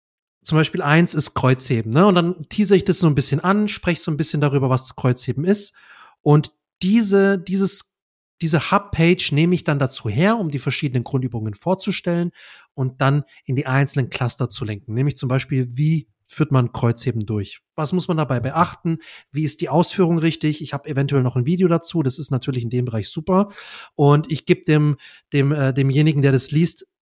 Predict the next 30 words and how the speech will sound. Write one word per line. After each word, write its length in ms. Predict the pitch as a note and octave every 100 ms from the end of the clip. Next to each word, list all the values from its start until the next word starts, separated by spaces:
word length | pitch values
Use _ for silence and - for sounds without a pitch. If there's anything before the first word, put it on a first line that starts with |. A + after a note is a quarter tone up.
| _ -
oder 200 | C#3 B2
der 160 | C3
jetzt 160 | B2+ D#3
auch 100 | A#2+
das, 220 | C3+ -
das 180 | B2+ -
Kreuzheben 400 | C#3 C3 B2 A#2+
durchführen 380 | D#3+ - B2+ A#2
will, 160 | C#3+
gebe 180 | C#3+ C3+
ich 140 | B2+
wichtige 360 | C#3+ - C3 C3
Tipps, 280 | - G#3 -
auf 180 | B2 C3+
was 140 | B2
er 100 | B2
achten 260 | A2+ - A2
muss. 340 | A2 - - _ -
So. 220 | - G#2+ - - - -
Und 160 | C3 D#3
dann 160 | G#3
wiederum 540 | A3 G#3 F#3+ G3 G#3 G#3 _ -
teaser 300 | - F3+ F#3
ich 120 | D#3
vielleicht 280 | D3 C3 -
andere, 540 | G3 G#3 G3+ G3+ G3+ F3+
ähm, 500 | F3 F3 F3+ F3+ - _ _ _ - -
andere 300 | E3 F3 F3+
Grundübungen 640 | - F3+ F3+ D#3+ D#3+ D#3
an. 240 | D3+ D3+